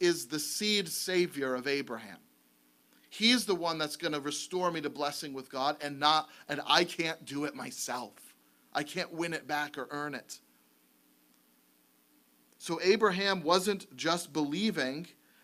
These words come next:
that God would provide him with food or water or even a child, because verse eight reads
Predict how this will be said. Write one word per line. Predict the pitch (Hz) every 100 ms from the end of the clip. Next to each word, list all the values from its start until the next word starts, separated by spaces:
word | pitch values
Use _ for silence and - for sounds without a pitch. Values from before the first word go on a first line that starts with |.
| -
that | 165
God | 151 156 165 180
would | 160 151
provide | - 135 135 156 151
him | 156
with | 143 117 -
food | 160 165 151
or | 143
water | 123 131 151 147
or | 135
even | 135 170 127
a |
child, | 120 - 202 196 104 107 - -
because | - 165 156
verse | 143 196 196 -
eight | 190 226 180
reads | 156 143 139 139 131